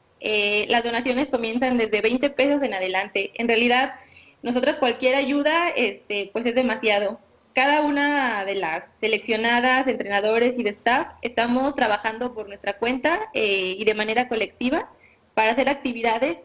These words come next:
aparte de esta institución. En realidad, estamos muy movidos en este aspecto. Ahora estamos con la parte de los entrenamientos y de intentar resolver, este, pues, todo para que logremos ir a la competencia.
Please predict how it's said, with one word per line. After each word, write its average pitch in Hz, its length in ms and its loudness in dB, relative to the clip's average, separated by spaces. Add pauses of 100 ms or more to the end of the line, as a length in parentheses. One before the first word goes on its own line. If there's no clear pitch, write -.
aparte 226 440 -2
de 214 180 0
esta 214 180 -4
institución. 233 520 -2
En 247 100 2
realidad, 214 500 2 (340)
estamos 240 400 0
muy 254 140 2
movidos 240 340 0
en 208 80 -10
este 214 180 -6
aspecto. 208 560 -4 (180)
Ahora 214 240 2
estamos 220 680 -4
con 208 140 -8
la 202 120 -2
parte 220 240 0
de 226 120 0
los - 120 -4
entrenamientos 220 800 0 (220)
y 247 200 0
de 220 440 2
intentar 220 480 0
resolver, 226 720 0 (680)
este, 208 640 0
pues, 202 220 -2 (580)
todo 247 260 2
para 220 280 2
que 185 500 -2
logremos 220 440 -2
ir 226 120 -2
a 214 60 2
la 208 140 -2
competencia. 254 680 -2